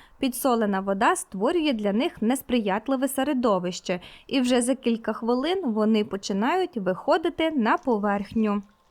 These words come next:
Можливо, для когось це не надто приємно бачити, але краще побачити це у мисці, ніж у себе в роті. Їх насправді дуже багато.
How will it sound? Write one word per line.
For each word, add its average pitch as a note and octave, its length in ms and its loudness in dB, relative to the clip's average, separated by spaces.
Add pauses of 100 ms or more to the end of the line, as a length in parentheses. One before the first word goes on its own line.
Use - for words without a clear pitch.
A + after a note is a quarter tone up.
(120)
Можливо, C#4+ 540 2
для A#3 180 2
когось D4 380 0
це C#4 180 0
не A#3 160 6
надто B3 460 0
приємно B3+ 580 2
бачити, G3 800 0 (200)
але A#3+ 260 4
краще A3 540 0
побачити C#4 720 0
це - 180 -2
у D#4 140 2
мисці, A#3 580 2 (220)
ніж C4+ 320 2
у G3+ 100 0
себе A#3+ 380 0
в A3+ 80 -2
роті. G3 420 0 (480)
Їх A3+ 420 0
насправді G#3 720 0
дуже A3+ 520 0
багато. G3 800 0